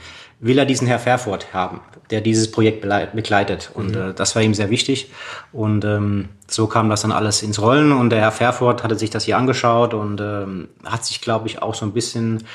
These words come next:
Speaker 1: in unseren Chef so ein bisschen verliebt. Ich glaub, dass,
Speaker 2: Ja.
Speaker 1: äh, man, wenn Herr
Speaker 2: Ja.
Speaker 1: Verfort so ein bisschen, äh, verfolgt,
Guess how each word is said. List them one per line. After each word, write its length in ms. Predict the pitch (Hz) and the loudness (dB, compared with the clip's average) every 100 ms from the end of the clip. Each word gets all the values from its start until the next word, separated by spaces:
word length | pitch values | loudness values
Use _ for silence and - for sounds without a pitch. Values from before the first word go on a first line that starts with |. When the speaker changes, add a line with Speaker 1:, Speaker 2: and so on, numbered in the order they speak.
| - _ _ - | -20 _ _ -4
Speaker 1:
in 120 | 131 | 2
unseren 240 | 131 120 117 | 2 2 0
Chef 180 | 135 139 | 0 2
so 80 | |
ein 40 | 131 | 2
bisschen 200 | 147 131 | 2 2
verliebt. 320 | 131 160 180 | 4 4 4
Ich 80 | 131 | 2
glaub, 160 | 147 | 0
dass, 180 | 147 - | 0 -2
Speaker 2:
Ja. 160 | 190 190 | -2 -2
Speaker 1:
äh, 120 | 87 | -2
man, 460 | 123 123 90 92 123 | -4 -6 -6 -8 -4
wenn 100 | 123 | -2
Herr 80 | |
Speaker 2:
Ja. 60 | 120 | -2
Speaker 1:
Verfort 320 | 135 131 135 | 0 0 0
so 60 | 131 | 0
ein 80 | 120 | -2
bisschen, 380 | 123 131 123 | 0 0 -2
äh, 240 | 117 120 117 | 0 0 0
verfolgt, 520 | 123 - 131 143 143 | 0 2 2 2 0